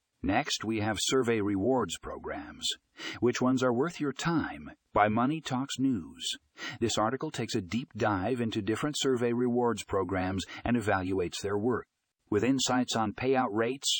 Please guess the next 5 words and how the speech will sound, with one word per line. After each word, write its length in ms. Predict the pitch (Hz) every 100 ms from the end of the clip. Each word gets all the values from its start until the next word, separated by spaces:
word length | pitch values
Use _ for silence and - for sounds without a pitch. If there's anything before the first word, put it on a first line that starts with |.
| -
redemption 580 | 87 95 120 - 120 107
options, 540 | 113 - 117 113 98
and 260 | 104 131 113
user 380 | 127 123 117
experiences, 840 | 107 - 131 127 127 117 120 117